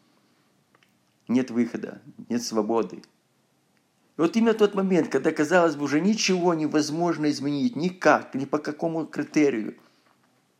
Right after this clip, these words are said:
Бог вступается и выводит тебя из темницы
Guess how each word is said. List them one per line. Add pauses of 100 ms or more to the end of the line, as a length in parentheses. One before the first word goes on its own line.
(2000)
Бог
вступается (960)
и
выводит
тебя
из
темницы